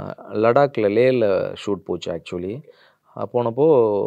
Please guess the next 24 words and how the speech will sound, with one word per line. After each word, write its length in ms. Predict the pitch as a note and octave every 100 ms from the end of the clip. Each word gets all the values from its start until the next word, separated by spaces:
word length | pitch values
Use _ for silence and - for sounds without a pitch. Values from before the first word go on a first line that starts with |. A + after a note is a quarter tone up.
| G2+ G2 - _ _ _ -
ஒரு 120 | G#2 G2+
actually 360 | G2+ G#2 - B2
பாத்தீங்கன்னா, 640 | B2+ A#2+ A#2+ B2 C#3+ C#3 A#2+
நம்மளோட 380 | A#2+ C3+ C3+ B2+
ஒர்க்கிங் 280 | B2 D3
ஹவர்ஸ் 180 | C#3 B2+
வந்து 180 | C3 C3
ஒரு 60 | B2+
சிக்ஸ் 240 | A#2 -
o'clock 200 | A#2+ B2
கிளம்பணும், 320 | B2 A#2+ A#2 A#2
ஒரு 160 | A2+
எயிட் 180 | G#2+ G#2+ A2
o'clock 120 | A2+
ஸ்டார்ட் 240 | - G#2+ -
பண்ணோம், 180 | G#2+ G#2+
ஒரு 160 | G#2+ G#2
ஃபைவ், 20 |
ஃபைவ் 480 | G#2 G#2 G#2+ G#2+ G2+
தேர்ட்டிக்கு 240 | G#2+ A2 G#2+
முடிச்சோம் 300 | G#2+ G#2 A2
அப்படின்ற 340 | G#2 G2 G2
மாதிரி 120 | G2
இருக்கும். 320 | G2 F2+ G#2